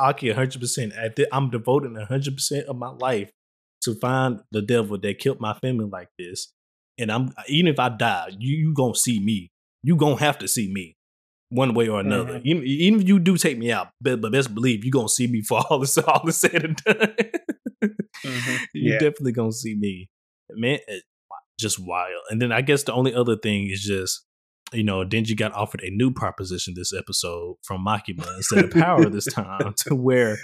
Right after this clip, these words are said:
Speaker 1: if our boy, if our boy Denji does indeed kill the Gun Devil, Makima said he will, she will grant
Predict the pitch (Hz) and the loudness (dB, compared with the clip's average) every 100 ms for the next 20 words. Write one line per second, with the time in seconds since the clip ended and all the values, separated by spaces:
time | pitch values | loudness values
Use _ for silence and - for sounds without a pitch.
0 | - - - - - 123 - 123 127 151 | -14 -20 -20 -20 -2 -2 0 0 6 6
1 | 139 123 139 180 185 196 202 160 160 190 | 6 4 2 2 4 4 4 2 2 4
2 | 196 151 147 165 170 170 147 156 156 135 | 2 2 0 2 0 2 4 4 4 0
3 | 139 127 104 98 95 92 98 - 120 113 | -2 -2 -2 -4 -6 -6 -8 -6 -6 -4
4 | - 107 101 101 95 - _ _ 110 101 | -4 -2 -2 -2 -6 -12 _ _ -4 -4
5 | 98 92 95 - - 113 98 98 107 101 | -6 -8 -8 -4 -2 0 -2 -2 -2 -2